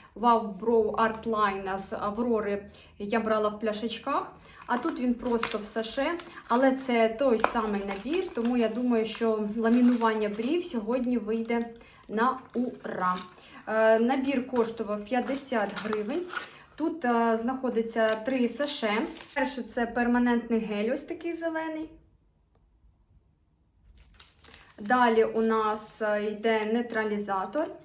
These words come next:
це крок два. І останній крок — це крем-масло. Я минулого разу крем-масло не наносила, тому що я не люблю ось такий якийсь жирний або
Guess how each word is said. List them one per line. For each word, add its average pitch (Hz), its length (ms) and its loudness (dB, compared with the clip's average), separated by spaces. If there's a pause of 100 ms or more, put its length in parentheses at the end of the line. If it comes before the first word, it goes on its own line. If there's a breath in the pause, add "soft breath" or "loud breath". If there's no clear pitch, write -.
(800 soft breath)
це 247 220 -2
крок 240 320 -4
два. 226 340 0 (3000 loud breath)
І 302 140 2
останній 226 960 4 (200)
крок — 285 360 -2 (100)
це 269 280 2 (100)
крем-масло. 220 720 0 (320 loud breath)
Я 294 200 2
минулого 302 480 4
разу 269 300 2
крем-масло 247 600 2
не 240 180 4
наносила, 247 540 2
тому 254 260 0
що - 140 -4
я 247 120 0
не 247 120 4
люблю 233 320 0
ось 208 160 0
такий 226 280 0
якийсь 220 380 0
жирний 220 680 0
або 226 440 0